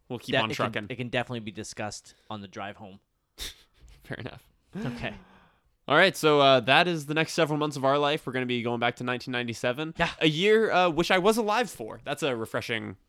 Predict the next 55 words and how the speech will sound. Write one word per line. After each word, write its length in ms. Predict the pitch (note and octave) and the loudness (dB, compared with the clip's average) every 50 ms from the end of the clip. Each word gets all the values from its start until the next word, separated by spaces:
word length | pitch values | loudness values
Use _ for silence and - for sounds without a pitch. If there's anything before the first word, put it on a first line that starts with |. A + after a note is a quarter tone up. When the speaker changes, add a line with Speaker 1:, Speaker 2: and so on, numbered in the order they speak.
| - - | -12 -8
Speaker 2:
Yeah. 100 | E3 F#3 | -6 -4
Speaker 1:
refreshing 220 | F3+ - A#2+ A2+ | -4 -4 -4 -2
little 140 | A2+ A2 G#2 | -2 -2 -2
twist. 300 | - - B2+ C3+ - - | -2 0 0 0 0 -2
For 80 | C#3+ | -4
the 60 | B2+ B2+ | -2 0
last 240 | B2+ C3 B2 - | 0 0 0 0
several 240 | - C#3+ B2 A#2+ B2 | 0 0 0 2 0
years, 260 | B2 A#2+ B2 C3 B2 | 0 2 0 0 0
I 60 | C3+ A#2+ | 0 0
was 100 | A2 A2+ | 0 -2
not 140 | A#2 A2+ | -4 -4
alive 260 | A2 A2 A2 A2 G#2+ - | -2 -2 -2 -4 -4 -4
for 80 | B2+ | -6
them. 160 | A#2 A#2+ C3+ C3 _ _ _ _ - | -8 -8 -8 -10 _ _ _ _ -20
Speaker 2:
Yeah, 80 | C#3+ D3 | -18 -18
you 100 | C#3+ C3+ | -18 -18
haven't 320 | D#3 D#3+ D3+ D3+ C3 C3+ | -18 -20 -20 -20 -20 -18
been 260 | D3 D3 D3 D3 D3 - | -18 -18 -18 -18 -20 -20
alive 460 | - C3+ C3 C3 C3+ C#3 C#3 C#3 C3 C3+ | -18 -16 -14 -14 -12 -12 -12 -14 -14 -16
for 100 | - C3 | -20 -20
these 320 | A#2+ B2 C3+ C3+ C3 B2+ C3 _ _ _ _ _ _ - | -18 -18 -16 -16 -16 -16 -18 _ _ _ _ _ _ -20
since 360 | C#3+ C3+ C3 C3 - _ _ _ | -18 -18 -18 -18 -20 _ _ _
twenty 300 | _ - C#3+ C#3 C3+ B2 | _ -20 -20 -18 -18 -18
twenty. 360 | C3 _ - B2 A#2 A2 F#2+ _ _ _ _ _ _ _ _ _ _ _ _ _ _ _ _ - | -20 _ -18 -18 -18 -18 -20 _ _ _ _ _ _ _ _ _ _ _ _ _ _ _ _ -2
Speaker 1:
Yeah, 220 | B2+ B2 B2+ B2 G2+ - _ _ _ _ _ _ _ - | 2 2 2 2 0 -4 _ _ _ _ _ _ _ -16
and 120 | A2 A2+ | -10 -8
I've 100 | A2 G#2+ | -8 -8
been 80 | G#2+ G#2+ | -8 -8
just, 180 | G#2+ G2 F#2 - _ _ _ _ _ _ _ - - G2+ - _ | -10 -10 -12 -16 _ _ _ _ _ _ _ -20 -20 -20 -14 _
but 260 | - G3+ G3+ - - - | -4 -4 -4 -4 -6 -20
th-, 120 | F#3 - | -10 -4
there 160 | - G3 G3 G3+ | 0 2 2 2
is 120 | G3 G3+ | 2 0
a 40 | E3+ | -2
charm 360 | - - F3+ D3 D3 D3 D3 | -4 -4 -4 -4 -4 -4 -6
in 100 | C3 B2 | -6 -6
that. 220 | B2 B2 A#2+ A#2+ - | -4 -4 -4 -4 -4
There 100 | B2+ C3+ | -6 -6
is 80 | B2+ B2 | -6 -6
a 40 | A2+ | -8
charm 300 | - - B2 A#2 A2+ A#2 | -6 -6 -6 -4 -6 -6
in 100 | A2+ G#2 | -8 -6
going 440 | A2+ A2 A2 A2 A2 G2+ G#2 G#2+ - | -6 -6 -6 -8 -10 -12 -14 -16 -16
to 120 | - - A#2 | -12 -10 -8
movies 340 | A2+ A2 G#2 G#2+ A2 G#2 | -6 -6 -6 -6 -8 -8
that 100 | - A2+ | -6 -6
I 60 | A2 G#2+ | -6 -6
wasn't 260 | G#2+ A2 G2+ G#2 G#2 | -6 -8 -10 -10 -12
even 160 | A2 G#2 G#2+ | -12 -12 -12
alive 320 | G#2+ G#2+ G#2+ G#2+ G#2 G#2 - | -10 -10 -8 -8 -8 -10 -10
for 100 | - G2+ | -14 -12
the 60 | A2 | -6
making 300 | A2+ A#2 A2+ B2+ B2 B2 | -6 -6 -4 -4 -6 -6
of. 220 | B2 B2 A#2 - | -4 -6 -6 -8